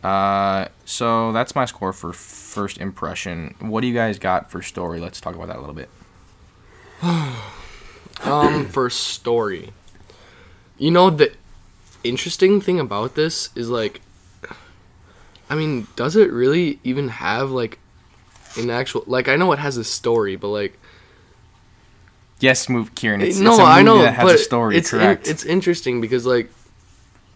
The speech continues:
Speaker 2: like, the whole movie, we're just hang-, like, it's more hanging out with Harry and friends than the rest of them are, because we're just looking at the, at Umbridge ruining the whole school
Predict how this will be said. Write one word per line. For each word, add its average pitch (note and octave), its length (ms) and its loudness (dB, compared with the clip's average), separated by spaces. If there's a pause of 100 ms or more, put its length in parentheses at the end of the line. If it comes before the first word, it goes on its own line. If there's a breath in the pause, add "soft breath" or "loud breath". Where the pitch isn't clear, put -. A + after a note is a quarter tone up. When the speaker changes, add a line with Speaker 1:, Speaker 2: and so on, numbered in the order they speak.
(500)
Speaker 2:
like, C#3 400 2
the C#3 100 4
whole E3 220 4
movie, D#3+ 380 0
we're B2 120 4
just C#3+ 380 -4 (400)
hang-, C#3 420 -4
like, B2 260 -2 (600 soft breath)
it's C#3+ 160 2
more F3 260 4
hanging D3+ 320 2
out C#3 160 2
with B2 140 -2
Harry D3+ 260 2
and C3 140 -2
friends G#2+ 500 -6
than A#2 240 -4
the G#2+ 80 -2
rest A#2+ 260 -2
of G#2 60 -8
them F#2+ 100 -6
are, F#2 200 -10
because G#2+ 340 -8 (340 loud breath)
we're - 140 -4
just D3 240 -6
looking C#3 380 2
at B2 180 0 (460 soft breath)
the, A#2 540 -2 (840)
at A#2+ 160 2
Umbridge C3 480 2
ruining B2+ 400 0
the A2+ 80 0
whole A#2+ 180 -2
school A2 760 -2